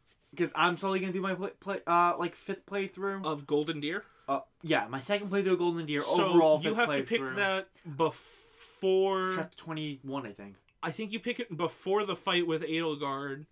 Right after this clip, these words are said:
Speaker 2: 'cause that's just before the fight with Nemesis.
Speaker 1: Yeah, so I, I wanna do that 'cause, again, I wanna do what you, I'm, I'm trying to do the same thing where I w-, wanna fuck everyone, or at least the ones I wanna fuck. So, 'cause that's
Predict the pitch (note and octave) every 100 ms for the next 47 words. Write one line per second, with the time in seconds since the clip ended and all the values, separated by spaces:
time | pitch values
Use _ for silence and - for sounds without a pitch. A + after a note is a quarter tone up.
0 | _ _ - E3 D#3+ D#3+ C3+ A#2+ D#3 D#3
1 | - D#3 E3 C#3+ B2 C#3 B2+ C#3+ B2+ C3
2 | C3+ - - _ _ _ _ E3 D3 G#2+
3 | G#2 - _ - - C3+ A#2+ A#2+ - -
4 | - - F#3+ A3 G3+ F#3+ F3+ F3+ D#3+ -
5 | D3+ C#3 C3 C3+ C3+ C3 C3+ C3 C3 C3
6 | C3+ - B2+ C3+ _ _ C3+ D3 C3+ -
7 | D3 C#3 D3+ D3 C3+ D3 C3+ D3 C3+ B2+
8 | B2 C3 - C3+ C#3 A#2+ - A#2+ A#2 C#3+
9 | C#3 C3 C#3 C3+ C#3 C#3 D3 C#3 C3+ B2
10 | C#3 D3+ B2 A#2 A#2+ C#3 C#3 E3 E3+ -
11 | _ - - _ - B2+ B2 B2 C3+ G#3+